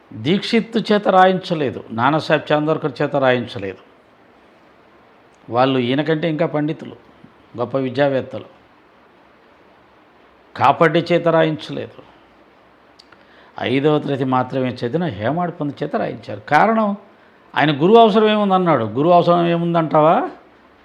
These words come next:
గురువు అవసరం ఏముందో నీ చేతనే చెప్పిస్తా సుమా అని చేయి పట్టి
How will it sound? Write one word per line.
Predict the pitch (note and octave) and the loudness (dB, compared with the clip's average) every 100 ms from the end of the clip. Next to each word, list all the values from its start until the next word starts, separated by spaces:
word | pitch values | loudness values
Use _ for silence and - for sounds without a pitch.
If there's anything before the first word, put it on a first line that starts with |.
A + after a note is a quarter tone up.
| _ _ _ G#2+ | _ _ _ -16
గురువు | G2+ A#2+ C#3+ E3+ | -10 -4 2 6
అవసరం | D#3+ D#3+ D3 E3+ F3 | 6 6 4 2 2
ఏముందో | D3 C#3 E3 F3+ F#3 | 0 2 2 2 0
నీ | G3 C#3 D#3+ D#3 | 0 2 0 4
చేతనే | F#3+ G3 | 2 2
చెప్పిస్తా | F3 F3+ F3+ D#3+ - C#3+ | -2 -4 -4 -8 0 -2
సుమా | - B2 D#3 A#3+ C#3 - - - | 0 -2 0 0 -2 -8 -16 -4
అని | C3 A#3+ E4 - - _ _ _ - | -2 -2 -6 -10 -20 _ _ _ -4
చేయి | C3+ | -2
పట్టి | C#3+ D3 B2 G#3 D4+ - | 0 -4 -2 -4 -4 -8